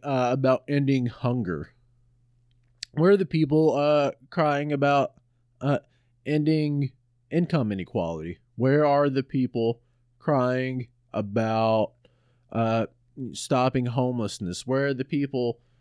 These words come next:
crying about stopping crime? Where are the people just, uh, outcrying, I don't know, uh, orphans? Wait, a hundred and fifty thousand dollars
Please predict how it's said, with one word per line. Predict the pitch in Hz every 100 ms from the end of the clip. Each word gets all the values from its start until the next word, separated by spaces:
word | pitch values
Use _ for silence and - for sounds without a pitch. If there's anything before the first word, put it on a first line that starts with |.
| _ _
crying | 156 135 123 120
about | 117 117 113 -
stopping | - 120 113 110 98
crime? | - 104 98
Where | 107 139
are |
the | 127
people | - 135 123 120 110 _ _ _ _
just, | 117 113 110
uh, | 110 104 - - -
outcrying, | 120 120 - 123 117 113 113 110 - _ _ _ _ _ _ _ _
I | 117
don't | 107 95
know, | 95 95 95 104 - 123 -
uh, | 104 104 98 - _ _ _ _ _ _ _ _ _ _ _ _
orphans? | 113 127 123 - 107 95 92 92 90 - - _ -
Wait, | 160 139 147 - _ _ _ _ _
a | -
hundred | 151 180 185
and | 170 143
fifty | 170 - 156
thousand | - 120 120 143 143 139
dollars | 117 117 135 147 143 -